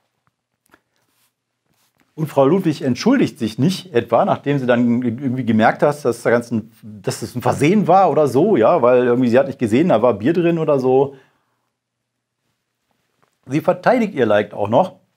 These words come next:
hier in Antwort auf Nima Mofassat. „Werter Kollege, nur mal für Sie zur Erklärung.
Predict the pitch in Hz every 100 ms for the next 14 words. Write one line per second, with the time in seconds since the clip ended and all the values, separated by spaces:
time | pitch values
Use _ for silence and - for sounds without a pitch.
0 | _ 156 202 262 - 147 135 156 190 127
1 | - 120 117 _ 139 180 143 131 127 123
2 | - 156 - - _ _ _ _ _ _
3 | _ _ _ 98 160 220 240 233 143 87
4 | - _ _ _ _ _ - _ _ 175
5 | 247 254 226 175 214 247 196 - 247 262
6 | 110 92